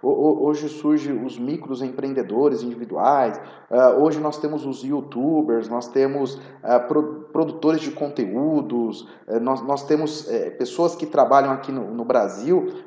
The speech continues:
pra empresas, eh, estrangeiras na área de programação. Então, assim, as relações, elas são hoje muito mais, muito mais complexas, né? Então, é essa análise muito quadradinha, né, que há um explorador e há um explorado, ela precisa de um,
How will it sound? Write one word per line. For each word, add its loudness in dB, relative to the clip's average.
pra 4
empresas, -2
eh, -2
estrangeiras -2
na 0
área 0
de -8
programação. -2
Então, 0
assim, -4
as 2
relações, 0
elas 0
são -2
hoje 4
muito -6
mais, -4
muito -4
mais -6
complexas, 2
né? -6
Então, 4
é 4
essa 0
análise 2
muito -8
quadradinha, -2
né, -6
que -12
há 4
um 2
explorador 2
e -2
há 2
um 2
explorado, 2
ela 4
precisa -4
de -6
um, -6